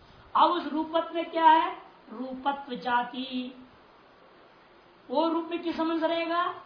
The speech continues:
समवाय संबंध से। इसे इस रूपत्व का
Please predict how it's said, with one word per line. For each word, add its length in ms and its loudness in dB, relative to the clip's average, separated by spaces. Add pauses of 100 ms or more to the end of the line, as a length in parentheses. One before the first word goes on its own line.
(260)
समवाय 460 -6
संबंध 420 -10
से। 180 -10 (2250)
इसे 160 -8
इस 140 -8
रूपत्व 520 -6
का 140 0